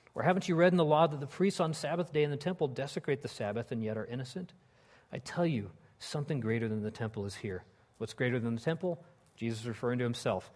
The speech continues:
In other words, he's saying, "Listen up. I'm gonna set you straight <laughs> about this Sabbath thing, and I have the authority to do so." So he goes on, "If you had known what these words mean, 'I desire mercy,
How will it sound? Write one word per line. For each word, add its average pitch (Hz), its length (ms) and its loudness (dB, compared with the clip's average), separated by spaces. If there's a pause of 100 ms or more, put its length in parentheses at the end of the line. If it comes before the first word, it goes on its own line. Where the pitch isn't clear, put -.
(240)
In 123 120 2
other 156 180 6
words, 139 240 6
he's 147 140 0
saying, 147 300 0
"Listen 196 360 6
up. 202 240 6 (760)
I'm 117 60 -4
gonna 117 180 0
set 135 240 -4
you 151 60 -4
straight - 400 -6 (260)
<laughs> - 260 -20
about 101 300 -2
this 104 140 -4
Sabbath 104 360 -4
thing, - 220 -10 (460)
and 110 140 -2
I 123 100 2
have 120 300 0
the 120 100 0
authority 110 640 -2 (300)
to 104 100 -6
do 113 220 0
so." 82 280 -8 (1300)
So - 140 -2
he 113 40 2
goes 120 220 6
on, 117 300 4 (240)
"If 160 180 -2
you 165 80 6
had 139 140 6
known 151 600 6
what 135 200 -2
these 170 200 0
words 165 320 2
mean, 107 300 -2 (320)
'I 143 140 2
desire 123 420 2
mercy, 123 640 -2